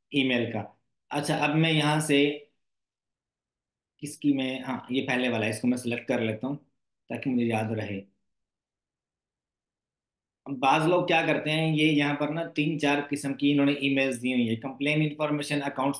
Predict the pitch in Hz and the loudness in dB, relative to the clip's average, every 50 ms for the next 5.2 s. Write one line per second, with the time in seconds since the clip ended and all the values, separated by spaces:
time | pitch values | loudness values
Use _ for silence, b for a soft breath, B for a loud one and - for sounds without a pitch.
0 | - - 147 147 147 147 147 147 147 143 - 139 139 139 143 143 - - 147 151 | -2 0 2 2 2 2 2 0 0 -2 -2 -2 0 0 0 -2 -2 -2 -2 -2
1 | 151 151 - _ b b b b b _ _ - 170 175 190 175 - - 156 160 | -2 -4 -6 _ b b b b b _ _ -6 -2 0 0 0 2 0 0 0
2 | 156 156 196 180 180 175 175 175 160 156 156 160 160 156 - 143 135 131 135 127 | 2 2 2 2 2 0 0 2 2 4 4 4 2 2 2 0 0 2 2 2
3 | 117 110 113 120 127 117 - 151 151 156 156 151 151 147 147 139 139 143 160 147 | 2 0 0 0 -2 -2 -4 -6 -2 0 0 2 2 0 0 -2 -2 0 0 0
4 | 135 120 123 143 143 156 151 147 143 143 - - 143 139 - 143 139 - - 156 | 0 0 -2 -2 -2 -2 -2 -2 -2 -2 -2 0 -2 0 0 0 -4 -2 -2 0
5 | 143 139 151 | 2 4 4